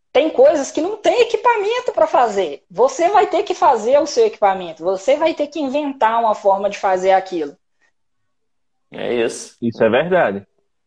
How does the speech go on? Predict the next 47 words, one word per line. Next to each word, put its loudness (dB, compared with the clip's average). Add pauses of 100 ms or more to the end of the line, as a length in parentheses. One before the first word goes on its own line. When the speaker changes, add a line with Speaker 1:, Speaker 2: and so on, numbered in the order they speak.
(520)
Speaker 2:
É, 2
em-, -2
um, 0
uma 4
observação 0
foi 2
esse 0
último -2
ensaio 0
que -2
eu 2
fiz -2
na, -4
na -4
cachoeira. 2
Eu 4
fiz -6
uma 0
foto 0
de -2
cima 0
da 2
modelo, 2 (140)
que -2
ela 0
tá 0
deitada 0
numa 0
pedra. 2 (240)
E, 0
assim, 2 (200)
a 0
foto -2
tá 2
muito 2
de -6
cima. 0
Aí 4
algumas 4
pessoas -4
até 0
me -2
perguntaram 0
no, -2
no -6
direct, 0
né? -4